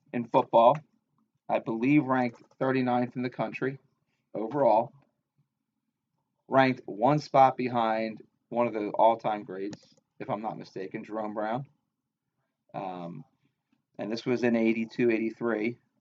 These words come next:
um, right after Clemson had won the national championship in eighty-one. It was pretty cool going to high school because here are us Joes from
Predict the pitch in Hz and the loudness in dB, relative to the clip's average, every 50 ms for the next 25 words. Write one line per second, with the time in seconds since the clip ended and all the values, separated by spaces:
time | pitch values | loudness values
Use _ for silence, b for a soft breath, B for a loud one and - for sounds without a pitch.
0 | _ - 101 90 92 90 90 92 - - - 117 120 135 147 143 131 - - - | _ -10 -10 -8 -8 -10 -12 -14 -16 -6 2 4 4 6 6 4 0 -2 -4 -10
1 | - - - 156 135 131 131 - - 110 - 110 107 107 110 110 107 107 110 110 | -10 -6 -2 0 0 0 -2 -4 -8 -12 -10 -10 -8 -4 -4 -4 -4 -4 -6 -6
2 | 107 104 101 - 101 101 - 127 107 101 - 104 101 - - 104 95 - 107 107 | -6 -6 -6 -10 -12 -12 -12 -12 -12 -12 -12 -14 -16 -16 -16 -16 -16 -16 -18 -18
3 | 104 101 101 95 107 113 110 101 98 95 98 - _ _ _ _ _ _ _ _ | -18 -18 -16 -12 -6 -4 -4 -4 -6 -8 -14 -18 _ _ _ _ _ _ _ _
4 | _ _ _ _ _ _ - 113 107 104 - - - 135 123 120 - - 123 117 | _ _ _ _ _ _ -10 -8 -8 -8 -8 -6 -4 -2 -2 -2 0 0 0 0
5 | 110 110 107 107 104 104 131 113 107 101 - - 98 98 101 - 95 - - 98 | 2 0 -2 -2 -2 -2 0 0 -2 -2 -6 -8 -10 -10 -10 -12 -12 -10 -8 -8
6 | 98 95 - - - _ _ _ _ _ _ _ _ _ _ - 127 123 123 113 | -8 -8 -12 -16 -20 _ _ _ _ _ _ _ _ _ _ -6 -4 -2 0 0
7 | 107 110 113 117 113 - - _ _ _ - - - - 120 117 117 113 107 107 | 0 0 0 -2 -2 -6 -10 _ _ _ -20 -6 2 6 6 8 6 6 0 -4
8 | 101 - - 113 107 110 107 101 98 101 98 | -6 -8 -10 -10 -10 -10 -10 -12 -14 -14 -18